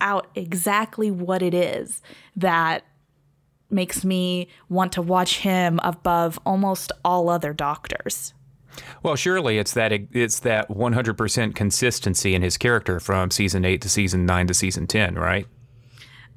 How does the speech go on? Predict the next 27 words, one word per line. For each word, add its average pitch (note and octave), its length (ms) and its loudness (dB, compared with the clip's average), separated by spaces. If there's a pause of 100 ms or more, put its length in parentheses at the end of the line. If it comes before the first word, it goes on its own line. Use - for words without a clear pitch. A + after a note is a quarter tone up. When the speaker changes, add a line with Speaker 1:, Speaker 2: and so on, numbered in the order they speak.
(100)
Speaker 1:
I G#3+ 80 0
can G#3+ 160 0
feel C4+ 300 2
the G#3+ 80 -4
sarcasm A#3+ 720 0
coming C4 280 2
from C4 200 0
you, C4+ 100 2
Chip. D4 360 2
Speaker 2:
Hee. C#4 720 0 (460)
Speaker 1:
And A3+ 840 2 (680)
it's - 180 -4
a C4+ 60 2
little C#4+ 840 0
bit - 380 0
that, G#4 320 0
actually, A#4+ 580 0 (160)
that F4 220 0
his D4+ 200 -2
character F4 680 0 (320)
has C4 540 -4
gone C#4+ 460 -4
through C4+ 340 2
such C4 300 0
a A3+ 60 0
massive F#3+ 680 -2 (120)
growth. G3+ 400 2